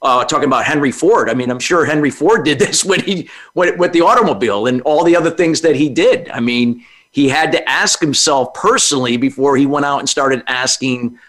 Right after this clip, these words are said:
other people, 'cause he didn't do it himself, right? He had other people, engineers, people that he worked with to make that happen, just like all the great innovators of our time. Uh, same thing. So, uh,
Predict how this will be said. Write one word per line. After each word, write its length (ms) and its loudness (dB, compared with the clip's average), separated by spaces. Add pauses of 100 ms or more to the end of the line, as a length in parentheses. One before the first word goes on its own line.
(180)
other 200 2
people, 320 -2
'cause 120 -4
he 80 0
didn't 180 0
do 140 2
it 40 -2
himself, 520 -2
right? 200 0
He 200 -2
had 180 0
other 180 0
people, 560 -2 (200)
engineers, 640 0
people 320 -2
that 120 2
he 180 2
worked 340 0
with 260 0 (300)
to 80 -6
make 240 -2
that 140 -2
happen, 460 -4
just 260 -8
like 280 0
all 240 2
the 100 0
great 500 -2 (260)
innovators 540 0
of 100 -6
our 160 -2
time. 540 -8
Uh, 280 -8
same 320 -4
thing. 380 -4
So, 460 -2
uh, 260 0